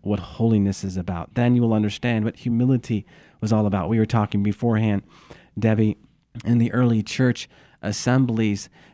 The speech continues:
they used to have these cries right before you went up to communion. And they would be something of the like, "If you have prepared yourself, come forth.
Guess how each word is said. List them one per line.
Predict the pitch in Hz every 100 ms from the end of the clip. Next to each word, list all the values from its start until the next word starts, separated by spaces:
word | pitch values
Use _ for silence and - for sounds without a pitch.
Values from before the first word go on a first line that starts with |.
| _
they | 107
used | 131 135 127 -
to |
have | 107 - 120 113
these | 117 101 -
cries | - 123 117 107 98 98
right | 113 139
before | 156 147 135
you | 117
went | 120
up | 117
to | -
communion. | 113 107 107 110 104 92 - _ _ _
And | 117 110
they | 113
would | 107 98
be | 123
something | 110 - 143 151 139 135
of | 127 110
the | 113
like, | 110 113 113 - - _ _
"If | 156 151 135
you | 151 185
have | 147 165 160
prepared | - 151 - - 170 214 226 226
yourself, | 214 214 208 - 214 208 294 - - - _ _ _ _
come | - 208 170
forth. | - 196 147 98 - -